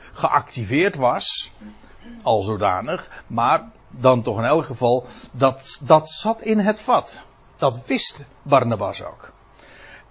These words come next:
Afijn, Barnabas vertrok naar, eh, naar Tarsus om Saulus te zoeken. En toen hij hem gevonden had, ja, dat zal ook niet één, twee, drie gegaan zijn, stel ik me zo voor. En hem vindende,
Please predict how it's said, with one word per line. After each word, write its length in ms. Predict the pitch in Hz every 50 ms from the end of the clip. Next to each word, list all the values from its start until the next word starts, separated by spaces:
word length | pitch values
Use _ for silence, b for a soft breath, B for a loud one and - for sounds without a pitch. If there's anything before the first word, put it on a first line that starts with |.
| B B -
Afijn, 480 | 208 220 190 220 226 247 262 196 - - - - - - - - - _ _ _ -
Barnabas 580 | 120 113 - 226 247 247 240 220 202 165 -
vertrok 360 | - - 165 160 196 160 123 123
naar, 260 | 143 147 139 - -
eh, 280 | - 151 139 120 120
naar 280 | 113 117 117 107 101 -
Tarsus 500 | - 185 185 175 - 175 165 - - -
om 220 | - 156 139 131
Saulus 420 | 113 - 143 131 120 107 101 - -
te 120 | 110 113
zoeken. 400 | 107 175 185 180 185 175 165 - B B B B B B B B B B B B B B B B B B - - - - - - -
En 120 | 196 190
toen 180 | 190 247 240 208
hij 100 | 190 185
hem 200 | 151 135 131 117
gevonden 520 | - 139 123 127 180 208 214 214 208 175
had, 500 | 147 165 190 226 233 - - - - - B B B B B B B B B B B - - - - - - - - - - - - -
ja, 200 | 127 139 113 95
dat 160 | - - -
zal 140 | 117 95 101
ook 100 | 104 104
niet 160 | 117 117 120
één, 160 | 127 120 113
twee, 120 | 107 110
drie 160 | 101 147 117 -
gegaan 340 | 104 101 113 120 117 113
zijn, 240 | 110 117 120 117 - -
stel 300 | - - - 135 123 117
ik 80 | 110 110
me 120 | 113 107
zo 180 | 101 113 104 95
voor. 320 | 104 113 117 120 120 120 B B B B B B
En 200 | 156 151 147 127
hem 360 | 104 123 123 117 104 92 -
vindende, 840 | - 110 143 156 170 170 156 151 147 143 135 127 127 127 131 123